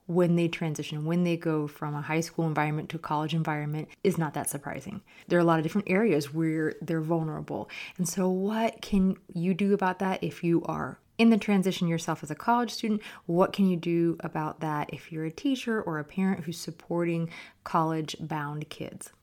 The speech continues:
Number one is create some sort of daily routine, daily schedule that takes care of your basic needs.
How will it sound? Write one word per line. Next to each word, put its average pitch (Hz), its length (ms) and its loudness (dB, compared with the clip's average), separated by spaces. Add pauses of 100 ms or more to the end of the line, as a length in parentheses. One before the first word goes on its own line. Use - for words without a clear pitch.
(220)
Number 262 260 0
one 214 540 -2
is 208 180 -6
create - 420 -6
some 320 460 -4
sort 156 360 -2
of 151 140 -10
daily 156 340 0
routine, 160 580 -4
daily 156 260 0
schedule 160 360 -6
that 147 140 -8
takes - 300 -6
care 170 180 -2
of 151 120 -2
your 156 160 -2
basic 160 680 -4
needs. 160 380 -4